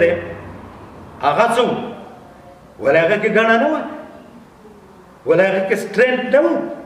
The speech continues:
هغه سوشل ډسټنس کوم ځای کې وو؟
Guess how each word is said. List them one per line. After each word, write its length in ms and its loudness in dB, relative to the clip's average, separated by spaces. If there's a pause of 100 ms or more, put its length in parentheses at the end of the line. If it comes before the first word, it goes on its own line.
(640)
هغه 240 0 (100)
سوشل 340 0
ډسټنس 340 -4
کوم 160 2
ځای 220 4
کې 40 4
وو؟ 160 0